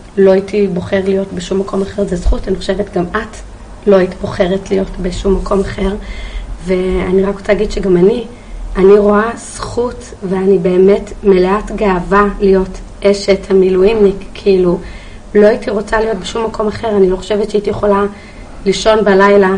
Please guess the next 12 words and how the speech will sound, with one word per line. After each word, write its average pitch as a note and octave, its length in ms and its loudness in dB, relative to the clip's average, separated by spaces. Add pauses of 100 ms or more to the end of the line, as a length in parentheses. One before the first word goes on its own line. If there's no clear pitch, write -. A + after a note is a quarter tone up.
(160)
לא G3+ 80 0
שאני G3+ 340 4
כל A3+ 240 4
כך A#3 160 -2
ישנה G#3+ 420 4
בלילה, G#3+ 460 4
אבל F#3+ 240 2
מה G#3+ 120 2
שאני A3 240 0
מצליחה G3 520 0
לישון A3+ 340 -2
בלילה, A3 380 0